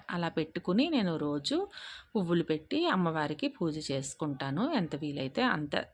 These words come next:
శ్రీమాత్రే నమః అని మాత్రమే అనుకుంటాను, అదొక్కటే.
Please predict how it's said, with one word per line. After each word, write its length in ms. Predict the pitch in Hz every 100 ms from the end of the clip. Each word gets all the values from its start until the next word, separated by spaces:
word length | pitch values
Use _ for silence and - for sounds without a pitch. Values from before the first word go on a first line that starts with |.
| _ -
శ్రీమాత్రే 640 | - 180 196 196 190 185
నమః 320 | 175 175 165 185
అని 220 | 190 170
మాత్రమే 520 | 156 143 143 175 185
అనుకుంటాను, 680 | 208 151 143 143 131 131 160 302
అదొక్కటే. 560 | 294 147 - 156 147